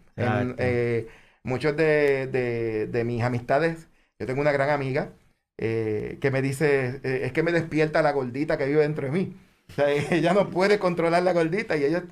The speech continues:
Speaker 1: maneja la gordita que vive dentro de ella. Y así, pues, eh, vemos eso. Ahora mismo,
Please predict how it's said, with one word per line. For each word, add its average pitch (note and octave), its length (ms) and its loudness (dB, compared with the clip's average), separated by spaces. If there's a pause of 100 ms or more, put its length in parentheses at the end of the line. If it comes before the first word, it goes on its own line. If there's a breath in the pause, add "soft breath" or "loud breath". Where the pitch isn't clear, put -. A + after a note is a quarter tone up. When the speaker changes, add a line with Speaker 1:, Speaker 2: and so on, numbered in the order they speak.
(260 loud breath)
Speaker 1:
maneja D3+ 600 0
la D3 80 4
gordita C3+ 540 -2
que C3 140 -4
vive C3 200 -2
dentro B2 340 -4
de F3+ 180 0
ella. A#2+ 200 -2
Y B2 60 -2
así, C#3 240 -2
pues, G3+ 200 0 (380 loud breath)
eh, C3+ 460 4
vemos E3+ 320 2
eso. E3+ 340 -2 (320 soft breath)
Ahora D#3 300 2
mismo, F#3+ 560 -4